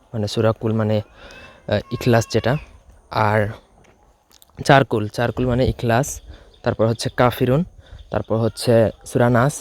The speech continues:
এবং হচ্ছে সূরা ফালাক, এই হচ্ছে চার কুল। আর আপনাকে ওই যে আপনি আয়াতুল কুরসি প্রথমত লিখবেন একবার, আর চার কুল যে কাফিরুন, সূরা ইখলাস, সূরা ফালাক, সূরা নাস, এটা লিখে আপনাকে একটা কাগজে লিখবেন। সেটা বড় হবে, সমস্যা নেই, কিন্তু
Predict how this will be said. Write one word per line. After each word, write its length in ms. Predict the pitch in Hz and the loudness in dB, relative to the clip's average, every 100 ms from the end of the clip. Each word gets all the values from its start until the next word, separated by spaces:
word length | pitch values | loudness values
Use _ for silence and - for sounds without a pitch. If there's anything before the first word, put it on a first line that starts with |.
| - 185 123 | -16 -10 -6
এবং 140 | 107 110 | -4 -4
হচ্ছে 200 | 113 - 117 | -6 -8 -4
সূরা 180 | 120 117 | -2 0
ফালাক, 260 | 107 110 120 - | 0 -2 -4 -6
এই 60 | 117 | -6
হচ্ছে 160 | 120 - - | -6 -8 -2
চার 120 | 117 - | -2 0
কুল। 140 | 139 165 - - - - - - - - | -2 -2 -8 -20 -20 -20 -20 -20 -20 -2
আর 280 | 113 113 117 - | 0 2 -2 -4
আপনাকে 340 | - 117 - 147 170 _ _ _ _ _ _ _ _ - | -6 -6 -2 -4 -4 _ _ _ _ _ _ _ _ -2
ওই 140 | 143 139 | 4 6
যে 80 | 131 127 - _ _ | 4 -2 -6 _ _
আপনি 200 | - 123 127 | -12 -6 0
আয়াতুল 240 | 135 131 151 | 2 2 2
কুরসি 200 | 156 143 139 | 0 0 -2
প্রথমত 300 | 131 131 120 117 | 0 0 0 -2
লিখবেন 220 | 110 123 120 | 0 0 0
একবার, 220 | 113 120 117 | 0 0 0
আর 60 | 113 | 0
চার 120 | 123 110 | 0 0
কুল 120 | 139 160 _ _ _ _ _ - | -2 -2 _ _ _ _ _ -4
যে 60 | 110 | 0
কাফিরুন, 280 | 117 113 123 117 | 0 0 -2 0
সূরা 140 | 110 110 | 0 0
ইখলাস, 220 | - 117 - | 0 -4 0
সূরা 140 | 113 110 | -2 0
ফালাক, 200 | 110 110 | -2 -2
সূরা 120 | - 110 | -2 0
নাস, 100 | 113 113 | 0 -2
এটা 100 | 120 123 | -2 -2
লিখে 200 | - 160 - | 0 -4 -4
আপনাকে 280 | - 113 110 | -4 -4 -4
একটা 140 | 110 - | -4 0
কাগজে 240 | 135 123 123 | 2 2 2
লিখবেন। 180 | 110 104 113 | 0 -2 -4
সেটা 120 | - 110 | -4 2
বড় 120 | 131 147 | 6 6
হবে, 120 | 135 110 139 | 4 0 -2
সমস্যা 240 | 127 - | -4 -2
নেই, 100 | 110 110 | -2 -2
কিন্তু 140 | 113 | -4